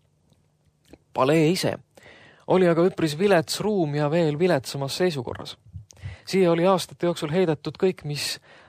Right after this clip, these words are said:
taheti saada jalust ära, käest kõrvale. Sellepärast kuulusid ruumi sisustuse hulka asjad, mida polnud praegu vaja, kuid mis võisid millalgi majapidamises tarvis tulla, alates vanade kastrulite ja priimustega ning lõpetades peetud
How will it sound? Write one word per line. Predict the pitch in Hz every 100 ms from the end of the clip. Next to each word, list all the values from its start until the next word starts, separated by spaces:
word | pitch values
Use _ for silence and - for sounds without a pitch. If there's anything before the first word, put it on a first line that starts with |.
| -
taheti | 156 156 143
saada | 170 165 147
jalust | 151 175 131 - 165
ära, | 151 - 120
käest | 139 135 123 - -
kõrvale. | 135 - - _ _ -
Sellepärast | 127 120 117 113
kuulusid | - 143 123 117 131
ruumi | 151 127
sisustuse | 113 156 131 - 131
hulka | 131 135 - 147
asjad, | 156 135 - - - - -
mida | 123 127
polnud | 156 156 -
praegu | 151 151 147
vaja, | 127 - - - _ _ -
kuid | 131
mis | 123 113
võisid | 135 160 135 127
millalgi | 160 156 127 135
majapidamises | 151 143 135 135 131 139 -
tarvis | 147 139 135
tulla, | 135 80 69 - _ _ -
alates | 127 120 - 117
vanade | 135 131 110
kastrulite | 143 156 - 135 135 -
ja | 117
priimustega | 120 170 165 147 135 - 135 131 _ - - - -
ning | 180 175
lõpetades | 202 185 170 160 156
peetud | 180 180 - - 143